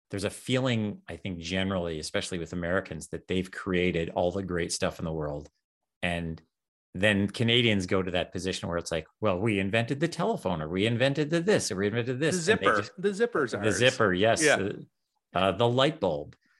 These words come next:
Speaker 2: Yeah.
Speaker 1: Um, you know, like, they, I, I think they never think of Canada as anything. And then when
Speaker 2: Right.
Speaker 1: you say, "We did something," it's like, "But how? You're nothing. I never think of you."
Speaker 2: We have this,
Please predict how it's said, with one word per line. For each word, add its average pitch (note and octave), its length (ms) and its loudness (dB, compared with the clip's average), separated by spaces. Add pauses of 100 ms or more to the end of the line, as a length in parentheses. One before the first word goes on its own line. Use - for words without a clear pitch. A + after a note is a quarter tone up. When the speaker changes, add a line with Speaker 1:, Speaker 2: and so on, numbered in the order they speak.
(180)
Speaker 2:
Yeah. F#2+ 300 2
Speaker 1:
Um, F2+ 240 -2 (160)
you A2 80 0
know, A2 140 4
like, G2+ 300 2 (720)
they, G2+ 540 0 (500)
I, - 220 -4
I - 80 -4
think - 360 -4 (100)
they G2+ 200 -2
never G#2 720 0
think G#2 300 -4
of F#2 120 -4
Canada E2+ 580 -4 (100)
as E2+ 260 -2 (140)
anything. - 640 -2 (400)
And F#2+ 160 2
then F#2+ 80 6
when G2+ 120 6
Speaker 2:
Right. F#2+ 100 4
Speaker 1:
you F2+ 80 -2
say, G#2+ 300 4
"We G#2 220 2
did G2+ 260 2
something," F2+ 680 -2
it's - 120 -14
like, F#2+ 200 -2 (100)
"But A2 100 0
how? E3+ 360 -2
You're A#2 180 2
nothing. C#3+ 480 0
I F#2 120 0
never B2 260 0
think F3+ 220 -2
of - 100 -4
you." B2 200 -10 (440)
Speaker 2:
We D#3 220 8
have D3+ 220 8
this, - 500 6